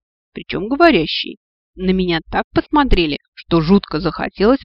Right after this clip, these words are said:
провалиться сквозь землю. Еще один день таскаться по катакомбам в поисках того не знаю чего не улыбалось никому.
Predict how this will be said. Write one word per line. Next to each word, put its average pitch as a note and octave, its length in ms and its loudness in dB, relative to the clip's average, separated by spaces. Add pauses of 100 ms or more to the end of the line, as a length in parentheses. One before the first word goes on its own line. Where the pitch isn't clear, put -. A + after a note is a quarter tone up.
провалиться D#3 580 -4
сквозь D#3 340 -6
землю. D#3+ 480 -8 (480)
Еще G#3+ 460 0
один F3+ 480 0
день F3+ 300 -4 (200)
таскаться - 600 -4 (160)
по - 100 -10
катакомбам G#3+ 760 -2
в - 100 -12
поисках G3 460 2
того F#3+ 260 0
не D#3 140 -4
знаю D#3 280 -6
чего E3+ 340 -8 (240)
не F3 180 2
улыбалось D#3+ 560 0
никому. F#3 500 -2